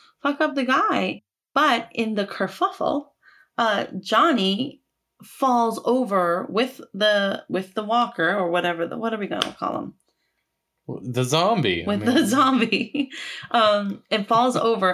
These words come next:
Speaker 1: and hits his head on a gravestone.
Speaker 2: Yeah, he kinda
Speaker 1: And
Speaker 2: bashes
Speaker 1: is
Speaker 2: his head.
Speaker 1: pretty much fucking dead. So, um, Barbara is shocked, but then she goes running to the car, and the guy's chasing her, and she runs, but she falls, and she does something so smart that some people never do.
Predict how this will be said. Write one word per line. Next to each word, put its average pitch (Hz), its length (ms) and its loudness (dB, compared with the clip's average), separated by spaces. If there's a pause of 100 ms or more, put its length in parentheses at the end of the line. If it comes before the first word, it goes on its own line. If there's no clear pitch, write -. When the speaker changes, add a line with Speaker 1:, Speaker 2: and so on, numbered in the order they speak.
Speaker 1:
and 208 120 0
hits 254 200 0
his 240 120 -4
head 220 400 0
on 175 440 2
a 185 80 -2
gravestone. - 640 -4
Speaker 2:
Yeah, 107 600 0
he 101 100 -10
kinda 98 340 -6
Speaker 1:
And 95 280 0
Speaker 2:
bashes - 180 -8
Speaker 1:
is 233 120 -2
Speaker 2:
his - 100 -10
head. 95 240 -4
Speaker 1:
pretty 302 420 -2
much 185 280 -6
fucking - 260 -8
dead. - 180 -14 (680)
So, 233 360 2
um, 190 600 0 (100)
Barbara 180 760 0 (400)
is 170 140 -2
shocked, 165 480 2
but 190 100 -8
then 196 80 0
she 202 120 -4
goes 190 160 -2
running 311 360 4
to 294 80 0
the 294 80 -2
car, 269 420 0 (360)
and 202 100 2
the 208 60 0
guy's 247 280 2
chasing 240 320 0
her, 226 220 -4
and 190 220 -2
she 208 340 -6
runs, 269 400 2
but 202 140 -6
she 214 260 -4
falls, 254 400 2
and 196 100 -4
she 190 120 -6
does 190 180 0
something 202 300 -4
so 359 160 0
smart 311 260 0
that 254 100 -10
some 285 120 0
people 277 140 -2
never 277 200 0
do. 294 220 0